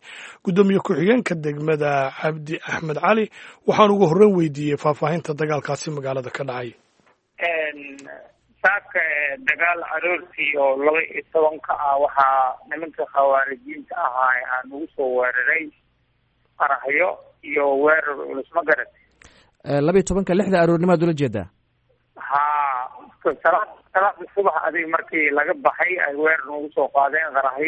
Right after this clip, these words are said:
Speaker 2: iyo weerar oo isdaba joog ah.
Speaker 3: Haye, see wax u dhaceen markaa?
Speaker 2: Buundo,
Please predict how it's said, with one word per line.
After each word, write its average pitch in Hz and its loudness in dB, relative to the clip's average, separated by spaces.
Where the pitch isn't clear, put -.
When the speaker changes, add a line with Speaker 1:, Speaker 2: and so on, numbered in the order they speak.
Speaker 2:
iyo 139 -6
weerar 143 2
oo 147 -6
isdaba 139 -2
joog 143 0
ah. 117 2
Speaker 3:
Haye, 147 4
see 160 0
wax 180 4
u 180 2
dhaceen 156 2
markaa? 135 -2
Speaker 2:
Buundo, 185 0